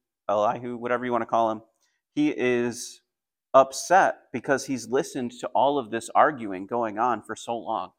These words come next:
and it's a lot. And what he's seeing is people accusing Job <clears throat> and Job justifying himself,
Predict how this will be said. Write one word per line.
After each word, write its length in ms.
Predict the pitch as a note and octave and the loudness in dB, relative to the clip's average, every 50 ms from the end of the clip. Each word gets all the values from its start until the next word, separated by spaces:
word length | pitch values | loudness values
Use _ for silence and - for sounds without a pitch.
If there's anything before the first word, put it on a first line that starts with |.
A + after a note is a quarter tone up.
| _ - | _ -12
and 120 | G#2+ A2 | -6 -6
it's 160 | C3+ C3 - | -6 -6 -8
a 40 | F#2 | -12
lot. 340 | C#2 C#2+ G#2+ A#2+ E2+ G#1+ - - _ _ _ _ _ _ _ _ _ _ _ _ _ _ _ _ _ _ _ _ _ _ _ _ _ _ _ _ _ _ _ _ _ _ _ _ _ _ _ _ - | -10 -6 -6 -6 -4 -6 -8 -12 _ _ _ _ _ _ _ _ _ _ _ _ _ _ _ _ _ _ _ _ _ _ _ _ _ _ _ _ _ _ _ _ _ _ _ _ _ _ _ _ -2
And 220 | B2 A#2+ B2 A#2 | 0 0 2 2
what 140 | C#3 D#3 E3 | 0 0 0
he's 240 | C#3 D#3+ C#3 - - | 0 -4 -8 -8 -6
seeing 360 | - E3+ F3 F3+ E3+ D#3 D3 | -4 -2 -2 0 -2 -4 -4
is 460 | - - A#2 A#2 A#2+ A#2 A2+ - - _ _ _ _ _ _ _ _ _ _ _ _ _ _ _ _ _ | -4 -2 0 0 0 -2 -4 -8 -14 _ _ _ _ _ _ _ _ _ _ _ _ _ _ _ _ _
people 300 | - D3+ D3 - F3+ E3 | -2 0 2 4 2 2
accusing 500 | D#3 D#3+ - F#3 F#3+ F#3+ F#3 G#3+ G3 D#3+ | 2 0 -2 -4 -4 -2 -2 -2 -2 -2
Job 440 | B2 A#2+ G#2 G#2+ A2+ A#2+ B2 - - _ _ _ - | 0 0 2 2 0 0 -4 -10 -18 _ _ _ -20
<clears throat> 840 | _ _ _ _ G#3+ G#3+ F#3+ E3+ C#3+ A#2 - - _ _ - _ _ | _ _ _ _ -2 0 2 0 0 -2 -6 -14 _ _ -20 _ _
and 220 | C3+ C3+ C3 A#2+ A2 | 0 0 0 0 2
Job 440 | D3 D#3+ E3 D3+ C3 A#2+ A#2 - - - _ _ _ _ _ _ _ _ _ _ _ _ - | 6 8 8 10 8 6 4 -2 -10 -20 _ _ _ _ _ _ _ _ _ _ _ _ 4
justifying 640 | - D3+ D3+ D3+ - D3+ - - D3 C3 C3 C3 A#2+ | 4 4 4 4 0 -4 0 2 4 4 4 2 0
himself, 540 | C3 A#2+ A2 - - F3 D3+ A2 G#2+ - | -4 -6 -8 -4 0 4 4 6 4 4